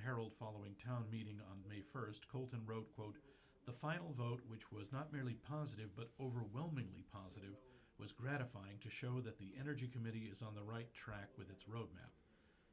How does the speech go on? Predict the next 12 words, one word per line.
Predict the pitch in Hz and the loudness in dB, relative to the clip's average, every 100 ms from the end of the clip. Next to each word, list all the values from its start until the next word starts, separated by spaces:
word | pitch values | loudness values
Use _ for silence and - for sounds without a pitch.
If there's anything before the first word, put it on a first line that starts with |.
| - | -2
Town | 127 135 | 2 4
meeting | 131 127 120 | 6 6 4
had | 113 - | 2 0
previously, | 170 160 110 - 110 110 | 0 4 2 2 0 0
in | 98 | -2
two | - | -6
thousand | 110 104 98 113 98 | -4 -2 -2 -4 0
nine, | 127 117 107 113 | 2 2 2 0
decided | 113 117 113 110 104 - - - - - | 0 0 2 2 -2 -6 -18 -20 -18 -8
that | 104 104 | -4 -4
it | 98 | -4
wanted | 110 120 120 113 | 0 2 2 0